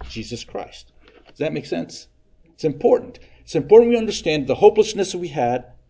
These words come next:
It's important to understand that the high priesthood of the Old Testament was inadequate.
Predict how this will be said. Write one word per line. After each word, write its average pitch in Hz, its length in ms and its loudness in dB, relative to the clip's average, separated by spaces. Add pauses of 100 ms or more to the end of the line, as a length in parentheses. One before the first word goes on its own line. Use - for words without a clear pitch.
(340)
It's 147 200 -8
important 180 340 4
to 214 60 4
understand 185 400 0
that 151 280 0
the - 240 -4
high 180 120 2
priesthood 208 480 0
of 160 320 0
the 151 100 -6
Old 156 180 0
Testament 202 320 -4
was 156 180 0
inadequate. 151 800 -4